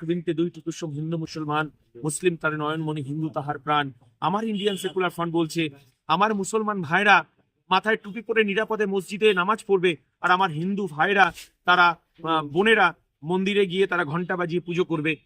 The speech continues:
আর আমার মতুয়া ভাইরা তারা ডঙ্কা বাজিয়ে হরিচাঁদ গুরুচাঁদের পুজো করবে, আর খ্রিস্টানরা গির্জায় গিয়ে তারা, আহ, প্রার্থনা করবে। আমরা এই সম্প্রীতির ভারতবর্ষ দেখতে, দেখতে চাই। আমরা সেই বিকল্পের সন্ধান নিয়ে ইন্ডিয়ান সেকুলার ফ্রন্ট এসেছি।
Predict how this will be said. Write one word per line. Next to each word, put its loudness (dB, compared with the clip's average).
আর 0
আমার 0
মতুয়া -2
ভাইরা -2
তারা 2
ডঙ্কা -2
বাজিয়ে -2
হরিচাঁদ -6
গুরুচাঁদের -6
পুজো -2
করবে, -2
আর -6
খ্রিস্টানরা -6
গির্জায় -4
গিয়ে -2
তারা, -2
আহ, -2
প্রার্থনা -2
করবে। -2
আমরা -2
এই 0
সম্প্রীতির -6
ভারতবর্ষ -6
দেখতে, -10
দেখতে 0
চাই। 0
আমরা 0
সেই -4
বিকল্পের -2
সন্ধান -2
নিয়ে 4
ইন্ডিয়ান 2
সেকুলার -2
ফ্রন্ট -10
এসেছি। -8